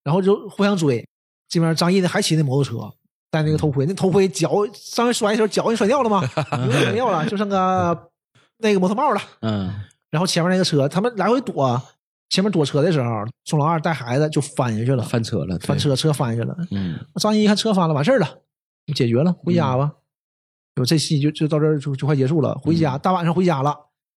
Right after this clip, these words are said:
Speaker 1: 到这楼下给媳妇儿打电话，“下楼吧。
Speaker 2: 嗯。
Speaker 1: 我们，我们走了。”完了，他就说：“你，你在哪儿呢？”“我在哪儿？我在楼下呢。”张译也明白不对，“你在哪儿呢？”我这忽然间就出来了，“你快跑，快跑！”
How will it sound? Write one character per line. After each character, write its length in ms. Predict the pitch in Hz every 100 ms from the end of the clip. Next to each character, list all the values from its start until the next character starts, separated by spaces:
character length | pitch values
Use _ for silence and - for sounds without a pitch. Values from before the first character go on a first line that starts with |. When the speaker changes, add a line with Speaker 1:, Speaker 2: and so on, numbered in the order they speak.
| _
Speaker 1:
到 160 | 220 196
这 80 |
楼 140 | 208 170
下 260 | 226 143 -
给 120 | 143
媳 80 | 151
妇 60 |
儿 20 |
打 60 | 131
电 100 | 131
话 160 | 165 - - -
，“下 80 |
楼 140 | 143 151
吧。 140 | 185 - _ _ -
Speaker 2:
嗯。 240 | 120 110 101
Speaker 1:
我 80 | 143
们， 140 | 165
我 100 | 170
们 80 | 180
走 180 | 180 135
了。” 180 | 143 - _ _ _ _ _ _ -
完 100 | 139
了， 80 |
他 100 | 151
就 140 | 147 139
说 80 | 147 -
：“你， 120 | 135 -
你 140 | 143
在 100 | 165
哪 80 | 156
儿 140 | -
呢 180 | 113 120 - _ _ _ _ _ _ 196
？”“我 80 |
在 60 | 226
哪 80 | 214
儿？ 80 | 139
我 60 |
在 60 | 202
楼 120 | 190
下 220 | 262 330
呢。” 280 | 262 214 214 - _ _ _ _ _ _ _ -
张 100 | 190
译 60 |
也 80 | 185
明 100 | 131
白 80 | 135
不 100 | 127
对 120 | 139
，“你 60 | 143
在 100 | 190
哪 60 |
儿 100 | 139
呢？” 280 | 123 110 135 - _ _ _ _ _ _ _
我 60 | 135
这 60 | 143
忽 120 | 180
然 80 | 175
间 240 | 160 160
就 60 | 147
出 180 | 131 131
来 80 |
了 120 | 131 135
，“你 80 | 302
快 140 | 392
跑， 160 | - 320
快 100 | 349
跑！” 400 | 294 330 -